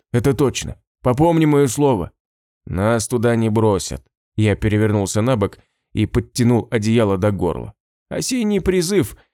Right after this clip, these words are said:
Из автомата даже никто еще не стрелял».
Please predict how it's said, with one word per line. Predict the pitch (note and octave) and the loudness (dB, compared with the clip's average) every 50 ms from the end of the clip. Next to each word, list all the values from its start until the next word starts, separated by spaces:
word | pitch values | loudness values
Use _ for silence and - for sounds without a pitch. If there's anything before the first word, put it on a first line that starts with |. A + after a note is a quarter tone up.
| _ _ | _ _
Из | - D#3+ E3 | -4 -2 0
автомата | G3 E3+ - - G#3 G3+ G#3+ G#3+ G#3 - G#3 | 0 0 0 -2 -2 0 0 -2 -2 -2 -2
даже | F#3 G3 F3+ D3 C3+ | 0 0 0 0 0
никто | D3 D3+ - - - | 0 -2 -2 0 0
еще | C#3 B2+ A2+ - - A#2+ | 2 2 0 0 -2 -2
не | A2 G#2+ | -2 -2
стрелял». | - - - G#2+ G#2 F#2+ E2+ D2 B1+ - | -2 -2 -2 0 0 0 -2 -4 -6 -8